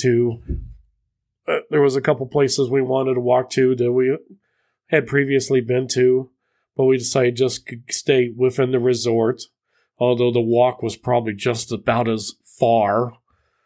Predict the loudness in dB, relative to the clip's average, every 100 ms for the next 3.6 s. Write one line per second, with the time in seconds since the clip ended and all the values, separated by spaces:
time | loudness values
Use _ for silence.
0 | _ _ _ _ -2 -2 2 2 2 0
1 | -2 -4 0 -2 0 -2 0 -2 -2 -2
2 | -2 -2 -6 _ _ _ -2 0 0 -4
3 | -2 0 0 -2 -6